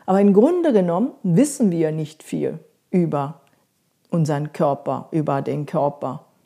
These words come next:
oder über unseren Partner, unsere Partnerin. Das ist eine pure Arroganz eigentlich, Ignoranz. Wenn wir davon ausgehen, dass es unser Körper ist,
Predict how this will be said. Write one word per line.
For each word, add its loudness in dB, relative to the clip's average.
oder -2
über 0
unseren -4
Partner, 0
unsere 0
Partnerin. -8
Das 2
ist -2
eine 2
pure 8
Arroganz 2
eigentlich, -8
Ignoranz. 2
Wenn 6
wir 6
davon 2
ausgehen, 4
dass 2
es -4
unser 4
Körper -2
ist, -4